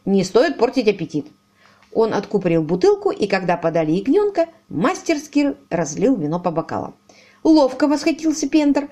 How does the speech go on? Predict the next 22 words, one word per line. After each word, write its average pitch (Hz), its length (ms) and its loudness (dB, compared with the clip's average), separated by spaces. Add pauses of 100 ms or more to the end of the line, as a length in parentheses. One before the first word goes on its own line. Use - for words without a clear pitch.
(320)
"Прямо 285 420 2
заправский 302 500 2
бармен!" 254 420 2 (540)
"А 180 140 0
я 175 200 2
подрабатывал 220 640 2
барменом, 226 500 0
пока 233 240 0
учился 226 380 0
в 214 40 2
университете", 208 580 -2
пояснил 202 440 -2
Квиллер. 196 400 -4 (720)
"От 185 180 -2
меня 185 260 0
еще 233 260 2
может 262 300 2
быть 277 280 -2
толк 220 460 0
на 359 100 -2
частных 180 400 -2
вечеринках". 156 520 -4